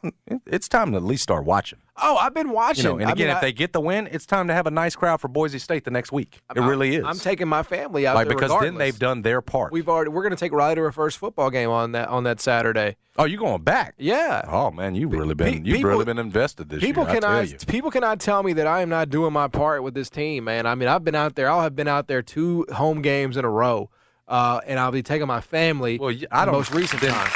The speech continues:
Speaker 1: I would almost tell you, you were silly not to take the deal with the Bethune-Cookman thing and be all in, 'cause you're going to every damn game anyway except the opener.
Speaker 2: Yeah, that's true, but I mean, uh,
Speaker 1: You shoulda got in on that deal.
Speaker 2: it was hot. That day was hot, man. It was,
Speaker 1: I'm
Speaker 2: I
Speaker 1: just saying, you coulda bought
Speaker 2: I
Speaker 1: the
Speaker 2: coulda just
Speaker 1: tickets
Speaker 2: bought
Speaker 1: then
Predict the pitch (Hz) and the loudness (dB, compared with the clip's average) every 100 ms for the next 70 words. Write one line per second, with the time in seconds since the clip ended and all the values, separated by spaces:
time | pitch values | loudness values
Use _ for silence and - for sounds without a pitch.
0 | - 180 139 147 185 127 110 135 127 123 | 0 2 2 0 0 0 0 0 0 0
1 | 123 - - - 190 139 120 - - 185 | -2 -2 -2 0 2 2 0 0 0 2
2 | 226 127 139 - - - 139 170 156 - | 0 0 -2 -4 -4 0 0 0 -4 -2
3 | 175 - 160 156 185 190 190 - _ 170 | -2 -2 -4 -2 0 0 -2 -8 _ -4
4 | 180 160 180 202 202 202 240 - 165 147 | -2 0 0 0 0 0 -2 -2 -8 -4
5 | 185 185 175 202 196 208 226 240 139 131 | -4 -2 0 2 4 2 2 0 0 -2
6 | 139 135 175 175 175 180 170 185 185 180 | 0 0 0 0 0 0 0 2 2 2
7 | 190 190 233 196 156 175 - 175 - 202 | 0 0 -2 0 2 0 0 -4 0 2
8 | 240 95 104 - 151 139 135 170 - 151 | 2 -2 -12 -14 -4 0 2 0 -2 -2
9 | 139 135 131 131 131 127 120 127 123 190 | 0 0 0 0 -2 -2 0 2 2 2
10 | 165 165 170 175 170 170 185 233 110 98 | 2 0 0 0 0 0 0 0 -2 -2
11 | 143 139 - 143 135 95 127 139 131 113 | -4 -6 -2 -2 -2 -4 -10 -12 -14 -12
12 | 127 120 117 - 85 82 101 107 165 123 | -6 -4 -6 -10 -20 -20 -14 -2 0 0
13 | 156 190 139 147 135 120 160 156 170 180 | -2 -2 -2 -2 0 2 0 0 0 0
14 | 165 143 143 | 0 2 2